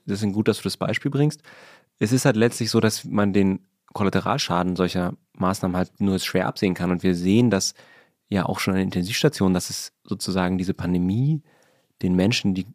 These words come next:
pflegen in Deutschland, ganz schön zugesetzt haben. Wenn wir ihnen jetzt noch einen oben drauf geben, dann kann man natürlich sozusagen davon ausgehen, dass, oder dann ist die Gefahr, dass natürlich sich Pflegemangel einfach auch nochmal verschärft. Und ich glaub, das ist einer der Gründe, warum man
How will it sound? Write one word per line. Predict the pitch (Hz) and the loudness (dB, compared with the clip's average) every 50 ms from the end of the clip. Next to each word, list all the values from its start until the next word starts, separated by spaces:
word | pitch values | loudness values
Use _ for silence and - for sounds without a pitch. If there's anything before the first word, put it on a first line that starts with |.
| _ _ - | _ _ -20
pflegen | - - - 101 127 151 139 107 90 | -8 -2 2 4 6 6 6 4 4
in | 87 90 | 2 2
Deutschland, | 90 90 90 92 - - 98 95 110 127 - - _ _ - | 2 2 0 0 -2 -2 -2 -2 -2 -4 -6 -12 _ _ -6
ganz | - 101 107 | -4 -4 -2
schön | - - 101 | -4 -6 -8
zugesetzt | - - 151 147 101 - 90 - - - | -6 -4 -2 -2 0 0 -2 -4 -6 -8
haben. | 92 92 92 92 92 92 | -8 -6 -6 -4 -6 -4
Wenn | 98 98 98 | -4 -2 -2
wir | 107 110 | -2 0
ihnen | 104 101 | 0 2
jetzt | 104 98 - | 0 0 -2
noch | - - - | -4 -6 -4
einen | 98 98 98 | -2 -2 -2
oben | 98 98 98 | -2 -4 -4
drauf | 95 - - 127 147 - - | -4 -2 -2 -2 -4 -4 -6
geben, | - 92 95 107 123 131 - - - - _ _ _ _ _ _ _ | -4 -2 -2 -2 -2 -4 -8 -14 -20 -20 _ _ _ _ _ _ _
dann | - 101 98 | -4 -2 -2
kann | - - 107 107 110 - | -2 0 0 0 0 0
man | - 104 101 101 | -2 -2 0 2
natürlich | 101 101 101 - - 110 110 104 | 2 0 0 0 0 0 0 0
sozusagen | - 110 - - 110 101 107 104 101 107 101 | -2 -2 -4 -2 -2 0 0 0 0 0 0
davon | 101 - - 113 | -2 -2 -4 -4
ausgehen, | - - 104 - - - 98 92 | -4 -4 -6 -4 -2 -2 0 2
dass, | 98 - - - - _ _ _ _ _ _ | 2 0 0 -2 -8 _ _ _ _ _ _
oder | - - 95 | -6 -2 -2
dann | 92 92 98 - | -2 -2 -4 -4
ist | - 107 - - | -4 -4 -4 -4
die | 104 | -4
Gefahr, | - - - - - 135 151 120 92 101 117 127 - _ _ _ _ _ _ | -6 -6 -6 -4 -2 0 0 0 0 -2 -4 -6 -8 _ _ _ _ _ _
dass | - 98 - | -6 -4 -2
natürlich | - 95 - 101 98 - | -2 -2 -2 -2 -2 -2
sich | - 90 - - | -4 -4 -4 -6
Pflegemangel | - - - 110 107 101 92 98 113 110 92 87 | -4 0 2 4 4 4 4 2 2 2 2 0
einfach | - - - 117 113 | -2 -6 -10 -10 -10
auch | 110 104 | -8 -6
nochmal | 101 101 - - | -6 -6 -8 -10
verschärft. | - - - - - 107 104 98 - - | -10 -8 -8 -6 -6 -6 -8 -8 -8 -6
Und | 107 | -6
ich | 98 - | -4 -2
glaub, | 107 95 | -2 -2
das | - 98 | -2 -2
ist | - 110 | -2 -2
einer | 104 101 98 | 0 0 0
der | 98 101 | 0 -2
Gründe, | 98 101 101 107 107 98 | -2 -2 0 0 2 0
warum | 98 92 95 98 98 | 0 0 -2 0 0
man | 98 95 95 98 | 2 0 0 -2